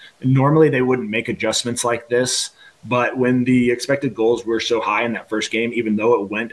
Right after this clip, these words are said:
under the total, they have really, really juiced this over. So, y-, you know, it's pretty obvious that they're making a significant adjustment. I don't think it's quite enough. I think it probably should be seven even money. So, yeah, I think over six and a half is a fine play.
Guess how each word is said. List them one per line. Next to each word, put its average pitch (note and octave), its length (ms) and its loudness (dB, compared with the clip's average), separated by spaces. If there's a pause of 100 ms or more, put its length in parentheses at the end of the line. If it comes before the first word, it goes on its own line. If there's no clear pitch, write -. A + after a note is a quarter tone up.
under A#2+ 260 0
the A#2 80 -2
total, A#2+ 540 0 (180)
they B2 140 0
have B2 180 -2
really, B2 240 2
really A2+ 240 2
juiced A2 320 0
this A2 240 -4
over. G2+ 320 -4
So, A2 300 0
y-, A2 280 -2
you C3+ 160 2
know, A#2+ 140 2
it's A2+ 100 -6
pretty C3+ 200 2
obvious A#2 400 0
that G#2+ 120 -10
they're A2+ 120 -2
making G#2+ 320 -2
a G2+ 40 -4
significant G#2 640 -6
adjustment. G2 640 -4 (380)
I C3+ 100 0
don't B2+ 140 0
think A2 160 -2
it's A2 100 -4
quite B2 260 0
enough. A#2 320 -2
I G#2 80 -2
think - 200 -2
it - 100 -6
probably G2+ 280 -2
should A#2+ 260 -2
be G#2 100 0
seven A2 540 0
even A2 320 2
money. A2 280 2
So, G#2 160 -2
yeah, G#2+ 220 2
I G#2 60 -2
think A2 240 -6
over A2 200 0
six - 280 -6
and G2 80 -2
a F#2 40 -4
half F#2 240 -8
is F#2 120 -8
a F#2+ 60 -8
fine F#2 300 -6
play. F#2 400 -6